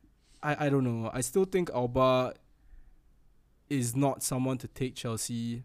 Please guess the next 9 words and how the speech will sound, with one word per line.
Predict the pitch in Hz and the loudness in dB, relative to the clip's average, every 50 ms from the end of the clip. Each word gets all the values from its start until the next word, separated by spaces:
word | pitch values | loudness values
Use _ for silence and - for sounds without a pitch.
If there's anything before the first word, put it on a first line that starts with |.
| - _ - | -14 _ -20
forward | - - 123 113 123 120 | -10 -6 -2 -2 -2 -2
into | 117 110 113 113 | -4 -6 -6 -8
the | 107 101 | -8 -8
future, | - - 117 113 - 127 123 127 | -8 -8 -10 -8 -6 -6 -6 -4
especially | - 139 - - - 151 147 143 - - 156 156 151 143 | -4 -4 -6 -4 -2 -2 -2 -2 -2 -2 -2 0 2 2
remembering | 131 123 123 123 120 123 123 127 123 117 | 2 2 0 0 0 0 0 0 0 -2
that | 113 110 110 - - _ _ _ _ _ _ _ _ _ _ _ _ | -2 -4 -4 -6 -10 _ _ _ _ _ _ _ _ _ _ _ _
this | 123 127 131 123 127 | -4 -2 -2 -2 -2
was | 123 120 - - | -4 -6 -8 -10